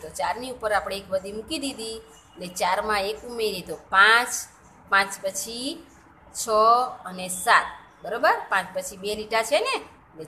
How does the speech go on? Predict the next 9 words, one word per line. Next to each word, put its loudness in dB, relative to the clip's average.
છ -4
અને -4
સાત, 2
બરોબર? 0
પછી -2
આપણે 2
સાતની -2
અંદર -4
બીજા -2